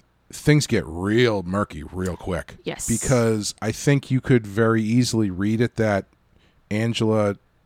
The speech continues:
Speaker 1: does have some sort of romantic feelings towards
Speaker 2: Oh.
Speaker 1: Paul.
Speaker 2: Oh, yeah.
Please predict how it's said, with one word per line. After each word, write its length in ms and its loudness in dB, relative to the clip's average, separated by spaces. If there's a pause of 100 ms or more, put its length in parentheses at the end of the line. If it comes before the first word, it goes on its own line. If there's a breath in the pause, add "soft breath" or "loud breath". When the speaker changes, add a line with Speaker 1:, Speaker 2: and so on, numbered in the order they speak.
(120)
Speaker 1:
does 300 0
have 220 2
some 420 -2
sort 260 2
of 120 -2
romantic 440 2
feelings 380 0
towards 280 4
Speaker 2:
Oh. 20 -10
Speaker 1:
Paul. 320 6
Speaker 2:
Oh, 100 4
yeah. 320 0